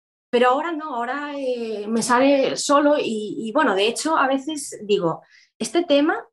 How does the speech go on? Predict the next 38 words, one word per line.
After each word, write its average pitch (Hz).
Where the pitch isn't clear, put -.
por 185
ejemplo, 190
una 214
frase 233
que 233
incluya 214
un 220
concepto, 202
¿no? 214
Y -
digo, 190
"¿estaré 220
yo 339
en 349
lo 254
cierto 214
o 233
estaré 226
diciendo 254
una 254
barbaridad? 196
Voy 320
a 349
estudiar". 185
Y 208
digo, 185
"Madre 254
mía, 190
a -
ver 269
si 320
yo 381
estoy 359
aprendiendo 302
más 254
ahora 247
con 226
esto -